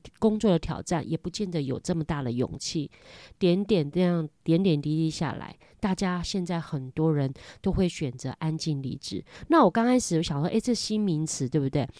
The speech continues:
那有一天我就跟，就是跟朋友，甚至跟我家人在聊这个，这个名词。诶，我发觉大家好，几乎我有跟我聊到这个名词人，大家都是完全百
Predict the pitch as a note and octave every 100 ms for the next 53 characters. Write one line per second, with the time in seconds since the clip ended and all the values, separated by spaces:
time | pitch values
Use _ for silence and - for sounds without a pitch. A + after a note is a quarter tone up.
0 | - - C#4 A3 D#3+ - G3+ D#3 E3 E3+
1 | F3 E3 E3+ E3 E3 E3+ - E3 - E3+
2 | - D3 C3+ D3 B2 - - - F#3+ F#3+
3 | F3 F3+ D3+ - E3+ D3+ D#3 C3+ D#3+ D3
4 | B2+ A2+ D3+ - - - - D#3+ C#3+ C3+
5 | B2 C3 - A#2 F2 - - - - C#4+
6 | C#4 F#3+ D#3 D#3 - B3+ C4 - G#3+ F#3
7 | F#3 F#3+ F#3+ _ _ _ _ _ _ _
8 | _ - D4+ C4+ C4+ C#4 C4+ C4+ B3 -
9 | G#3 F#3 F#3 _ C4 - - D4 D4+ -
10 | D#4 D4+ B3 F#3 D#3 A#3+ B3+ E3 D#3+ D#3
11 | F#3+ A3+ F#3 G#3+ F#3+ E3+ D#3+ D#3+ - E3+
12 | C#3+ C#3+ - - - F#3 F3 F#3 - F3
13 | - E3+ C#3 C3+ B2+ C3+ C#3+ E3 - C3+
14 | C3+ - B2